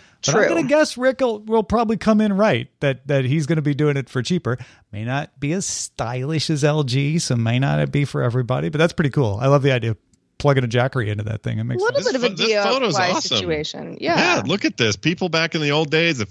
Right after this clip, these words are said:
Speaker 3: sixties or whatever, they'd roll a T V in there at dinner and put it up there. I, th-, this looks great. I wanna
Speaker 1: Yeah,
Speaker 3: do
Speaker 1: yeah.
Speaker 3: what he's doing.
Speaker 2: Well, and Nathaniel had another thought kind of piggybacking off of Rick's thought.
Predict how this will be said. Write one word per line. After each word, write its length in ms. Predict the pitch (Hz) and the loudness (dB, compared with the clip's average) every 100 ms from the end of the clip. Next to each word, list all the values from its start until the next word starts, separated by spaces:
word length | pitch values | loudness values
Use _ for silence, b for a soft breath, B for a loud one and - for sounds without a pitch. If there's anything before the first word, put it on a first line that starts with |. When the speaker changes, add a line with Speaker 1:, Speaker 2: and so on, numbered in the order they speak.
| - | -8
Speaker 3:
sixties 580 | - - 147 - 143 147 | -4 0 -2 0 0 0
or 80 | 135 | 0
whatever, 280 | 131 143 117 | 2 2 2
they'd 120 | 90 | 0
roll 260 | 98 131 127 | 2 2 2
a 40 | |
T 220 | 107 127 | 0 0
V 160 | 123 127 | 2 2
in 100 | 127 | 2
there 180 | 127 123 | 2 2
at 120 | 90 | 0
dinner 300 | 117 127 123 | 0 2 2
and 180 | 92 82 | 0 0
put 140 | 131 | 0
it 80 | 120 | 2
up 140 | 120 120 | 0 0
there. 160 | 120 | 2
I, 160 | 113 135 | 2 0
th-, 260 | 123 120 | 0 -2
this 160 | 151 220 | 0 0
looks 180 | 107 87 | -2 -6
great. 380 | 87 104 131 95 | -6 -2 0 0
I 80 | |
wanna 160 | 127 127 | 0 2
Speaker 1:
Yeah, 100 | 151 | 2
Speaker 3:
do 60 | - | 2
Speaker 1:
yeah. 60 | |
Speaker 3:
what 80 | 98 | 0
he's 180 | 113 113 | -2 -4
doing. 320 | 80 82 80 | -4 -4 -2
Speaker 2:
Well, 240 | 269 269 277 | 0 0 0
and 220 | 277 269 | 2 2
Nathaniel 560 | 269 302 285 339 370 | 0 0 0 2 0
had 240 | 254 233 214 | 0 0 2
another 400 | 202 196 202 262 | 0 2 2 0
thought 300 | 185 170 120 | 0 0 0
kind 160 | 196 | -4
of 100 | 190 | -4
piggybacking 680 | - 202 220 180 151 180 170 | -2 0 2 2 2 0 -2
off 140 | 156 | -2
of 180 | 170 160 | -2 -6
Rick's 280 | 180 226 - | -2 -2 -2
thought. 400 | - 151 147 - | 0 2 2 -2